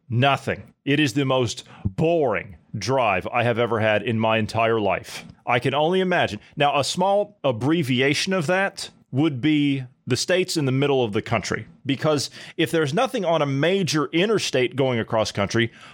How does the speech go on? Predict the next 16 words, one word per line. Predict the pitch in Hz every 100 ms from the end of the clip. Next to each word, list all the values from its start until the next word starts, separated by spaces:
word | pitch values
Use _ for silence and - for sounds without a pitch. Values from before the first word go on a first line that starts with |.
| -
what | 131 220 -
do | 240
you | 214 185
think | 196 180 160
is | 113
going | 147 143
to | -
be | 131 131
on | 131 123 120 - _
the | 117
little | 147 208 214
highways, | 160 196 165 101 92
the | 131
little | 170 233
two-lane | - 220 180 156
highways | 127 196 143 98 - - -